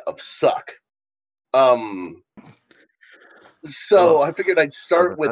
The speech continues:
Speaker 2: about
Speaker 1: the, the less personal. No, you're good. Um, I'd start with the less personal and go to the more personal.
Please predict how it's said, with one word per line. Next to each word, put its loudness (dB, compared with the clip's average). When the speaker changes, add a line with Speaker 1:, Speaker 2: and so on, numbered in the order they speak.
Speaker 2:
about -2
Speaker 1:
the, -4
the 0
less 0
personal. -2
No, 0
you're -2
good. -6
Um, 0
I'd -2
start 0
with -4
the 2
less -4
personal -6
and -2
go -2
to -4
the -4
more 4
personal. -6